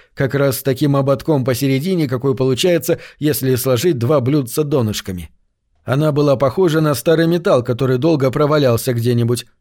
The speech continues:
Местами же она была изъедена ржавчиной, как машина, долго простоявшая под открытым небом.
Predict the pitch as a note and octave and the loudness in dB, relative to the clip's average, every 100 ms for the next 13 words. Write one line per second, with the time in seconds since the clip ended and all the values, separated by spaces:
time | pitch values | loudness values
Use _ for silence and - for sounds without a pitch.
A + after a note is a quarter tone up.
0 | _ B2+ B2+ - F3+ D3+ B2 - - - | _ -4 -2 0 2 2 -2 -8 -20 -8
1 | A2+ D3 D3 C#3 C#3+ C#3+ B2 D3+ C3 C3+ | -2 0 0 2 2 2 2 0 0 0
2 | C3 A#2 G#2 G3 F#3 - B2+ B2 C#3+ C#3 | 0 -2 -2 -2 -2 -2 -2 0 -2 0
3 | C#3+ - F#3+ F3 B2 C#3+ C3 A#2 C3 B2 | -2 0 0 0 0 0 0 -2 -2 -2
4 | B2+ D#3 G#2+ - C3 C3+ B2 A#2+ - C3 | 0 0 -2 -2 -2 0 -2 -2 -2 -2
5 | A#2+ B2+ B2 G#2+ E2+ E2 | -2 -2 0 -2 -4 -10